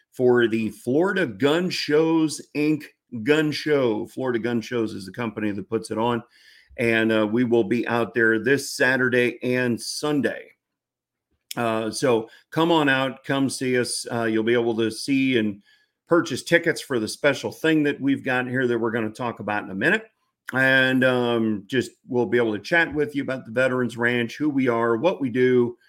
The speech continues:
and, uh, just shake your hand and have a good time. So, uh, come on out,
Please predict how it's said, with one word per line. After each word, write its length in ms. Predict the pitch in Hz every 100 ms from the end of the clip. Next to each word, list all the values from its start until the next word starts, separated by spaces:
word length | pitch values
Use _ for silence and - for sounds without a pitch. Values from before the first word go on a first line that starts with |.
| _ _ -
and, 300 | 123 120 120
uh, 180 | 120 113
just 240 | 127 120
shake 240 | 131 120 110
your 80 |
hand 240 | 117 117 110
and 80 | 113
have 120 | 107
a 40 |
good 220 | 101 90
time. 260 | - 98 78 -
So, 580 | - 131 117 110 110 - _ _ -
uh, 160 | 104
come 280 | 95 156 170
on 240 | 156 151 127
out, 300 | 117 117